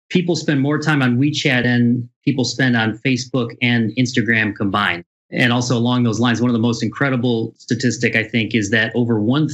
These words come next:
third of WeChat users spend four hours or more on this single app. So it's, it's a really powerful app that has an incredible grab among users. And that,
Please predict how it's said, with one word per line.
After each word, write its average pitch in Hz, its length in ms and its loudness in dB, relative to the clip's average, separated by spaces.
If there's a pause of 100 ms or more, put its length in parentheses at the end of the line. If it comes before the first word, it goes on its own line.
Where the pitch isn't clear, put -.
(180)
third 110 540 -2
of 107 180 -2
WeChat 117 440 0
users 107 380 2
spend 107 500 0 (560)
four 139 340 -2
hours 117 360 0
or 107 80 0
more 104 480 0 (560)
on 104 480 0 (180)
this 113 360 0
single 104 320 -2
app. 87 260 -2
So 120 180 0
it's, - 240 -6
it's 107 180 -4
a 110 80 0
really 131 380 2
powerful 117 580 -2
app 107 280 0
that 104 160 -2
has 104 560 -2
an 110 120 0
incredible 123 420 0
grab 113 440 0
among 110 280 -2
users. 131 500 0
And 107 100 -4
that, 104 200 -4